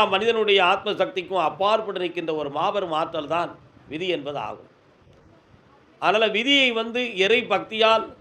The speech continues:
இறை சக்தியால் மனப்பக்குவத்தோடு வணங்கத்தான் செய்ய முடியுமே தவிர வெல்ல முடியாது. வந்த துயரம் சோதனைக்கு இறைவனை விட்டு விலகாமல், அந்த சோதனை நீங்க வேண்டும் என்பதற்காக பிரார்த்தனை செய்து தர்ம தானங்களை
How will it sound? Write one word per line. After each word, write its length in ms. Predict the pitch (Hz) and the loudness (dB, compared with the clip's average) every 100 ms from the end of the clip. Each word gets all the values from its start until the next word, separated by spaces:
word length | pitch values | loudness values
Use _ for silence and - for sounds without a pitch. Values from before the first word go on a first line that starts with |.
| - - | -20 -2
இறை 240 | 160 214 233 | 2 2 2
சக்தியால் 520 | 180 160 190 208 214 180 | -4 -6 -2 0 0 0
மனப்பக்குவத்தோடு 760 | 170 202 220 180 202 202 196 190 | 0 2 0 -4 -6 -4 -4 -2
வணங்கத்தான் 600 | 151 180 214 208 208 202 | 0 0 0 0 0 0
செய்ய 180 | 175 180 | -2 -4
முடியுமே 320 | 170 160 156 151 | -4 -6 -6 -6
தவிர 260 | 143 143 139 95 - _ _ - | -8 -8 -8 -8 -14 _ _ -6
வெல்ல 220 | 147 190 | -2 0
முடியாது. 440 | 175 143 113 104 92 - - - - - 170 | -2 -6 -8 -10 -16 -20 -20 -20 -20 0 2
வந்த 260 | 214 247 240 | 4 2 4
துயரம் 320 | 226 247 240 208 | 4 4 2 0
சோதனைக்கு 460 | 214 240 233 226 214 | 2 4 2 2 2
இறைவனை 320 | 196 220 220 208 196 | 4 4 2 2 0
விட்டு 160 | 175 196 | -2 -2
விலகாமல், 480 | 170 190 202 196 208 - - - - - | 2 4 4 2 -2 -8 -20 -20 -16 -2
அந்த 140 | 196 220 - | 0 0 0
சோதனை 320 | 226 262 254 233 | 2 6 6 6
நீங்க 180 | 240 262 254 | 4 6 6
வேண்டும் 220 | 247 226 | 4 0
என்பதற்காக 540 | 220 220 208 208 196 190 | 0 -2 4 4 4 2
பிரார்த்தனை 380 | 185 214 - 226 202 | 4 4 2 -2 0
செய்து 180 | 202 185 | 0 0
தர்ம 240 | 180 208 247 | 0 2 2
தானங்களை 380 | 226 208 196 190 | 2 2 0 -2